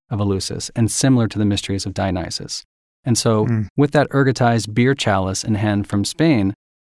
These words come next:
Speaker 1: this one was a, was a bit easier, but also a bit more mysterious. Uh, I, I, I came across another article from twenty years ago, interestingly,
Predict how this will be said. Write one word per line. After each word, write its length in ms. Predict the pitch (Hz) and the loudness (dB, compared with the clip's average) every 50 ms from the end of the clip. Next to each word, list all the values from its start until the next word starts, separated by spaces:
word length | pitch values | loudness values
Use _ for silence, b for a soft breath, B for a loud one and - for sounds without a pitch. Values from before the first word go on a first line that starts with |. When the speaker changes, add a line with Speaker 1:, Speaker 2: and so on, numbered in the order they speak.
| _ - | _ -2
Speaker 1:
this 200 | 160 180 - - | 0 0 2 2
one 160 | 226 208 175 | 2 4 4
was 120 | 165 143 143 | 4 4 4
a, 120 | 139 139 | 2 0
was 160 | - 143 135 131 | 0 0 0 2
a 60 | 131 | 2
bit 220 | 117 147 135 - | 2 0 0 2
easier, 320 | 147 147 175 156 123 117 104 | 2 2 4 4 2 2 2
but 120 | 110 117 | 2 2
also 260 | 113 131 135 - - | 2 2 2 0 0
a 40 | 123 | 0
bit 140 | 123 135 - | 0 0 2
more 140 | 143 127 120 | 2 2 4
mysterious. 680 | 110 107 - - - 135 147 131 101 98 95 - - | 2 2 0 0 0 2 2 2 2 0 -2 -2 -2
Uh, 40 | 113 | -2
I, 260 | 98 - 110 117 113 - | 0 0 0 -2 -2 -2
I, 160 | 113 120 110 | -2 -2 -2
I 60 | 101 | -2
came 180 | 123 - 160 156 | 0 2 2 2
across 300 | 147 - 135 123 - - | 2 2 2 0 0 2
another 300 | 120 117 135 147 151 - | 2 2 2 2 2 2
article 420 | 123 113 113 117 - - 120 127 | 2 2 2 2 0 0 -2 -2
from 420 | 123 - - 110 101 101 107 143 - - | -2 0 0 0 0 0 -2 -4 -8 -4
twenty 280 | - - 139 139 127 | 0 2 4 4 4
years 220 | 120 120 135 131 127 | 4 2 2 2 0
ago, 360 | 113 95 90 90 95 123 151 - _ _ _ _ _ _ - | 0 -2 0 -2 -2 -4 -6 -8 _ _ _ _ _ _ 0
interestingly, 680 | 127 113 - 120 107 - - 98 98 95 95 104 135 | 0 0 2 0 -2 0 0 0 2 2 0 -2 -2